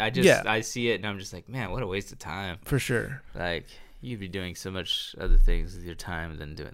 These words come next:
Speaker 1: than this.
Speaker 2: Yeah,
Speaker 1: And it's
Speaker 2: yeah.
Speaker 1: just like, eh.
Speaker 2: Yeah, it's like those pages, like I said, like, they're looking for that, like,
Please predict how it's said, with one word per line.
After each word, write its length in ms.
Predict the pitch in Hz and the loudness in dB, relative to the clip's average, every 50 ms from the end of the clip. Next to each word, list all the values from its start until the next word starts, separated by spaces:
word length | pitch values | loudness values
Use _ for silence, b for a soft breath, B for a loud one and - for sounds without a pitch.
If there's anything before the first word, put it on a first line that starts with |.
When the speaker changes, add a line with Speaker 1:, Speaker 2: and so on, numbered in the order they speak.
| - | -12
Speaker 1:
than 180 | - 78 76 78 | -14 -12 -10 -8
this. 300 | 80 82 - 160 151 143 | -6 -4 -4 -4 -4 -4
Speaker 2:
Yeah, 100 | 131 120 | -4 -4
Speaker 1:
And 80 | - - | -4 -6
it's 80 | - 123 | -6 -8
Speaker 2:
yeah. 60 | 117 | -8
Speaker 1:
just 140 | 113 - 90 | -8 -8 -8
like, 300 | 90 87 80 82 80 78 | -8 -6 -6 -6 -8 -8
eh. 220 | 80 80 87 90 - | -8 -6 -2 2 6
Speaker 2:
Yeah, 100 | 175 175 | 6 6
it's 140 | 160 139 - | 6 6 4
like 120 | 160 151 | 0 0
those 160 | - 151 131 - | 0 -2 -2 -2
pages, 380 | - 151 151 151 139 131 120 | -2 -2 -2 0 0 -2 -2
like 120 | 123 120 123 | -4 -4 -4
I 40 | |
said, 320 | 113 - - 139 131 123 123 | -4 -4 -4 -4 -4 -4 -4
like, 160 | 123 120 - | -6 -8 -8
they're 180 | - 135 131 123 | -6 -6 -4 -4
looking 480 | 120 127 139 139 135 - - 135 123 120 | -4 -4 -4 -4 -4 -6 -8 -8 -8 -8
for 440 | - - - 123 120 123 120 120 117 | -12 -14 -12 -10 -8 -6 -6 -6 -6
that, 280 | 120 117 117 - - - | -6 -6 -8 -8 -10 -10
like, 380 | - - - - - - - | -12 -12 -14 -14 -18 -20 -20